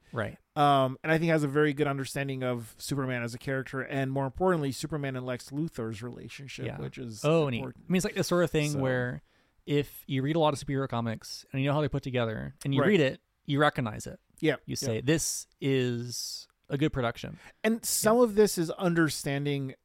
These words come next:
Speaker 2: the type of art that you need on these books to make
Speaker 1: Yeah.
Speaker 2: them work as well. So, but anyways, let's, uh,
Speaker 1: I
Speaker 2: there's
Speaker 1: should
Speaker 2: another
Speaker 1: also say, remember, they did Si Spurrier dirty with Hellblazer back in the day,
Speaker 2: He's
Speaker 1: right?
Speaker 2: coming back to it.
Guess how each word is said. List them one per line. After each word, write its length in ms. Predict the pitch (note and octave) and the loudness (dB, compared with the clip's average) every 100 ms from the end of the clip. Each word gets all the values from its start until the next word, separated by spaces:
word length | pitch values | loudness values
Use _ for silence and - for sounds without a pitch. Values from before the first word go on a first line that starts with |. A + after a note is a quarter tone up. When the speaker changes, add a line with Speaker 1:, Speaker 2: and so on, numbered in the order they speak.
| _ _ _ _ | _ _ _ _
Speaker 2:
the 400 | E3+ C3+ C3 C3+ | -8 -8 -2 -2
type 400 | C3+ - D3 C#3 | 0 0 0 0
of 160 | C3+ A2 - | -2 -6 -4
art 420 | C3+ B2 G2+ - - _ _ _ _ _ | -2 -2 -4 -14 -16 _ _ _ _ _
that 160 | C3+ C3+ | -2 0
you 160 | C3 | 0
need 240 | C3 B2 A#2 | 0 -2 -2
on 140 | A2+ | -4
these 180 | A#2 A2 | -6 -6
books 300 | A#2 G#2+ - | -8 -10 -8
to 100 | B2+ | -4
make 140 | A#2+ | -4
Speaker 1:
Yeah. 60 | - | -6
Speaker 2:
them 140 | A#2 | -10
work 260 | G#2+ G#2+ - | -10 -12 -12
as 100 | A2 | -12
well. 240 | G#2+ - | -12 -18
So, 460 | C3+ - B2 G#2+ G2 _ _ _ _ _ _ _ _ | -14 -6 -4 -4 -6 _ _ _ _ _ _ _ _
but 100 | F3+ | 6
anyways, 420 | F#3 C#3+ A2 - - | 6 2 -2 -10 -6
let's, 280 | E3 D#3+ - | -4 -2 -4
uh, 20 | |
Speaker 1:
I 240 | F3 D#3 | -2 4
Speaker 2:
there's 260 | D3+ D#3 D#3 | 6 6 6
Speaker 1:
should 40 | D3+ | 6
Speaker 2:
another 80 | F#3+ | 6
Speaker 1:
also 180 | G3+ F3+ | 6 2
say, 200 | E3 D3+ | 2 2
remember, 400 | C#3+ F3+ E3 C3+ | 2 2 2 2
they 140 | C#3 | 0
did 300 | B2 D#3 D#3 | 2 2 0
Si 240 | - C#3+ | -2 -2
Spurrier 420 | C#3 C#3+ D3 C3+ B2+ | -2 -2 0 0 0
dirty 540 | C3+ D#3 C3+ A#2+ C#3 - | 2 2 2 -2 -4 -6
with 160 | C3+ | -4
Hellblazer 500 | B2 C#3+ C3+ B2 A2+ | 0 0 2 0 -2
back 220 | A2 A2+ A#2 | -4 -6 -6
in 60 | |
the 100 | A2 | -6
day, 360 | A2+ A#2 C#3+ C3 _ | -6 -8 -10 -14 _
Speaker 2:
He's 180 | D3+ D#3 | -2 2
Speaker 1:
right? 60 | |
Speaker 2:
coming 180 | F#3 F#3+ | 4 4
back 220 | F3+ B3 | 4 4
to 100 | A3 | 4
it. 140 | C#3+ | 2